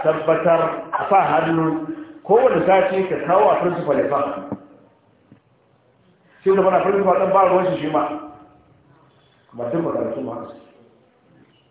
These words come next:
Ka'idar ba a ruwan dukkan makarantu da yawanci. Wannan ka'idar sai ka je makarantar da ba ta musulunci ba sai ka ga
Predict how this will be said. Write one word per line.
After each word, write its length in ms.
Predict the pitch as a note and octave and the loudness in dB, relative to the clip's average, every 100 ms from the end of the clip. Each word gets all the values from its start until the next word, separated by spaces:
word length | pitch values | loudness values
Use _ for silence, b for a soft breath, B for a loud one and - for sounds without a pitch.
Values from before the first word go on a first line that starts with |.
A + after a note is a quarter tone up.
| _ _ _ F#4+ _ _ _ _ _ _ _ _ - | _ _ _ _ _ _ _ _ _ _ _ _ 0
Ka'idar 400 | F3 - E3+ D3 C#3 | 2 2 2 0 0
ba 80 | |
a 160 | C#3 - G2+ | -2 -4 -6
ruwan 260 | - - - _ _ _ _ _ _ _ | -10 -14 -20 _ _ _ _ _ _ _
dukkan 440 | B2+ A3 - G#3+ F#3+ | -10 -8 -6 0 0
makarantu 400 | - - - - | 0 -2 -2 -4
da 120 | C3+ G#2+ | -6 -4
yawanci. 360 | - - - - F3 - - - - - _ _ _ _ _ _ _ b b b b - | -4 -4 -8 -12 -14 -14 -14 -16 -20 -20 _ _ _ _ _ _ _ b b b b -4
Wannan 380 | D3+ A3 F#3+ E3 | 0 2 2 2
ka'idar 320 | F#3+ F#3+ E3 - | 2 4 2 2
sai 200 | E3+ F3 | 0 2
ka 100 | F3 E3+ | 2 2
je 80 | F3 | 2
makarantar 560 | F3 F3 E3+ - F#3+ | 2 2 2 2 0
da 60 | C#3 | 2
ba 200 | C3 B2+ | 2 2
ta 80 | E3+ | 0
musulunci 640 | F3 E3+ F3 F3+ F3 D3 | 0 0 2 2 0 -2
ba 120 | C#3 | 0
sai 120 | F3 D#3+ | 0 -2
ka 100 | |
ga 100 | C#3+ | -2